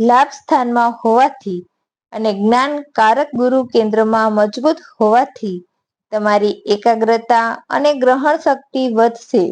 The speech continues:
તમે સખત મહેનત કરશો અને ઈચ્છિત પરિણામો પ્રાપ્ત કરશો. સ્પર્ધાત્મક પરીક્ષાઓમાં સફળતા મેળવવા અને ઉચ્ચ શિક્ષણ પ્રવેશ મેળવવા માટે આ ખૂબ જ સારો સમય છે.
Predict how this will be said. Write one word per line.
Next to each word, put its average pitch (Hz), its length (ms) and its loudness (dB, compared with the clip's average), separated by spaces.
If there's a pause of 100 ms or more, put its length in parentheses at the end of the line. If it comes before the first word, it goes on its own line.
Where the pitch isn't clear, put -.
(760)
તમે 226 240 0
સખત 226 540 -2
મહેનત 269 500 0
કરશો 262 400 0 (140)
અને 247 260 -2 (140)
ઈચ્છિત 240 400 -2
પરિણામો 247 520 0
પ્રાપ્ત 214 400 0 (160)
કરશો. 247 420 0 (680)
સ્પર્ધાત્મક 294 760 0
પરીક્ષાઓમાં 254 760 0
સફળતા 226 640 -2
મેળવવા 208 680 0 (120)
અને 254 200 0 (140)
ઉચ્ચ 285 260 -2
શિક્ષણ 247 560 -2
પ્રવેશ 208 440 -2
મેળવવા 190 500 0
માટે 196 420 -2 (560)
આ 220 120 0 (100)
ખૂબ 294 340 -2
જ 311 180 2
સારો 220 440 0
સમય 196 440 -2
છે. 202 320 -4